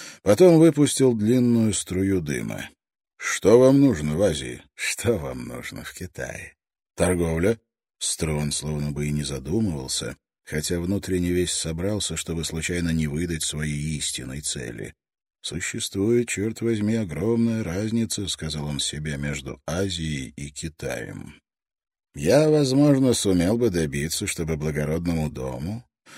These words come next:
было даровано исключительное право поставлять чай на рынок всех трех Россий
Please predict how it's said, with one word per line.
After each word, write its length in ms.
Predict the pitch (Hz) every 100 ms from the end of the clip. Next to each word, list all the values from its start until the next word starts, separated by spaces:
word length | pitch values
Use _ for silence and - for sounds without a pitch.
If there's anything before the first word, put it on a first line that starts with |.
| - -
было 280 | 82 82 78
даровано 480 | 78 80 90 87
исключительное 800 | 87 - 78 - 76 92 85 87
право 340 | 80 76 80 85
поставлять 560 | 85 - 76 73 76
чай 320 | - 71 69 80
на 160 | 80
рынок 360 | 78 78 78 76
всех 440 | - 71 73 -
трех 360 | - 73 71 -
Россий 680 | 82 - - - - -